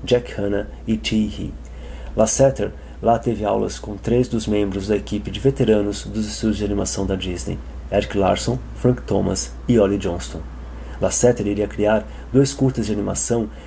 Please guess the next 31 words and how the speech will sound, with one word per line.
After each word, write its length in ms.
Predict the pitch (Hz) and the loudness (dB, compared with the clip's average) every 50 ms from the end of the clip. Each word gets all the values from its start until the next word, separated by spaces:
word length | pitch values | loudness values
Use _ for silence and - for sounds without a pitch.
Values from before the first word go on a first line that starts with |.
| - - | -16 -2
que 100 | - 147 | 0 2
marcam 340 | 135 120 117 117 110 - 113 | 4 4 2 2 0 -2 -4
sua 180 | 110 - 139 135 | -2 2 2 2
estreia 460 | - - - - 117 120 123 123 113 | 2 0 -2 0 2 4 6 6 6
no 80 | 110 | 4
mundo 220 | 107 107 110 104 104 | 4 4 2 2 0
artístico, 540 | 98 - - 98 92 - - - - - - - - - - - | -2 -2 -6 -6 -6 -6 -8 -12 -12 -12 -14 -14 -14 -14 -6 0
Lady 300 | 98 104 107 107 104 101 | 2 4 4 4 2 0
and 60 | 95 | 0
the 80 | 98 101 | 2 2
Lamp 320 | 98 101 110 123 127 - - - - - | 2 4 4 4 2 2 -6 -12 -12 -6
e 80 | - 107 | -2 0
Nightmare. 600 | 107 104 104 104 107 - - 92 92 85 78 - - - - - - - - | 2 4 4 4 2 2 -2 -4 -4 -4 -6 -8 -10 -12 -12 -12 -12 0 2
Depois 280 | 135 135 - 190 185 | 2 6 6 6 6
de 60 | 185 - | 6 0
se 40 | |
formar, 500 | 156 - 127 110 107 117 120 120 113 - - - - | 0 2 2 4 6 6 6 4 4 0 -6 -8 -4
em 100 | 107 107 | -4 -2
mil 220 | 104 107 127 139 | 2 6 6 8
novecentos 320 | 139 131 135 - 113 107 - | 8 6 4 0 -4 -4 -4
e 20 | |
setenta 220 | - - 101 - | -6 -6 -4 -2
e 40 | 101 | -2
nove, 380 | 98 101 104 113 110 104 101 95 - - - - - - | 0 2 2 2 2 0 -2 -8 -10 -12 -14 -14 -2 0
Lasseter 440 | 113 113 - - 127 127 - 120 - | 0 2 4 4 2 2 2 0 -2
conseguiu 460 | 131 117 - - 98 98 120 123 135 | -2 -2 -2 -4 -4 0 4 4 6
imediatamente 720 | 147 151 143 131 131 127 - 113 113 117 127 127 - 117 | 6 6 4 2 2 0 2 2 4 4 4 4 4 2
um 40 | 110 | 0
emprego 420 | 107 - - 110 120 123 110 107 | 2 2 4 4 4 4 4 2
como 180 | 104 - 117 117 | 0 0 2 2
animador 500 | 113 113 110 110 101 - 107 107 113 113 | 4 4 4 4 4 4 4 4 4 2